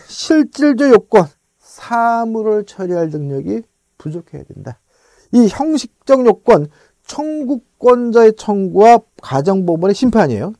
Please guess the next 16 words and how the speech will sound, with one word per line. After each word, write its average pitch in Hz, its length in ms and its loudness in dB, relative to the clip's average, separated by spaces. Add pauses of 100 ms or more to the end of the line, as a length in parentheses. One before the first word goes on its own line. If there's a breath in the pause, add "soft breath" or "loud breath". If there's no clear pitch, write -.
그럼 285 140 -2
여기서 240 240 0
좀 269 120 -2
조심할 233 400 0
것은 254 280 -4
뭐냐면 113 600 0 (760)
가정법원은 247 1300 2 (100)
심판할 254 760 -4
수 - 120 -12
있어요. 107 380 -8 (1600)
직권으로 269 840 2
할 208 100 8
수는 240 180 2
없는 160 140 4
겁니다. 113 400 -2 (400)
청구권자의 233 1200 2